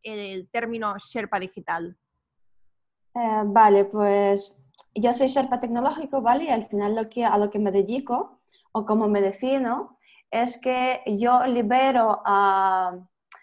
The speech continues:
Speaker 2: mujeres emprendedoras de, eh, los problemas técnicos de un negocio digital. ¿Cómo
Speaker 1: Ujú.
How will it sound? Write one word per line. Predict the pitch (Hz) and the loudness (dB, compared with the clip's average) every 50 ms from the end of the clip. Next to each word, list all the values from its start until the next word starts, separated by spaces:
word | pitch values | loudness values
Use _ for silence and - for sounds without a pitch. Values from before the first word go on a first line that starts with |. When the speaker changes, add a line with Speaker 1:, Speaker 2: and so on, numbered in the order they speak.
| _ | _
Speaker 2:
mujeres | - 196 196 214 202 226 240 269 | -10 -8 -2 0 0 0 0 0
emprendedoras | 269 269 269 277 277 277 269 285 294 302 285 269 269 311 453 - - - _ _ _ _ _ _ - | -2 -2 -2 0 0 2 2 2 2 2 4 4 2 2 0 -4 -8 -14 _ _ _ _ _ _ -8
de, | 196 190 220 240 247 262 277 285 285 - | -4 0 2 2 4 4 4 2 2 0
eh, | - 226 214 220 220 | 0 0 0 2 2
los | 220 220 214 | 0 -2 -2
problemas | - 220 208 214 214 220 254 277 277 | -2 -2 0 0 2 0 0 -2 -2
técnicos | - 269 269 285 277 277 285 320 311 247 | -2 -2 0 0 -2 -2 -2 -4 -4 -2
de | 202 214 | -2 -2
un | 226 247 262 | 0 0 0
negocio | 240 208 208 233 233 - 262 240 240 | 0 0 -2 -4 -4 -4 -4 -4 -4
digital. | 208 208 208 - 208 202 - - 165 165 175 - _ _ _ _ _ - 202 | -6 -6 -6 -8 -8 -8 -6 -8 -8 -8 -10 -14 _ _ _ _ _ -12 -2
¿Cómo | 208 262 269 294 | 0 2 4 6
Speaker 1:
Ujú. | 294 | 6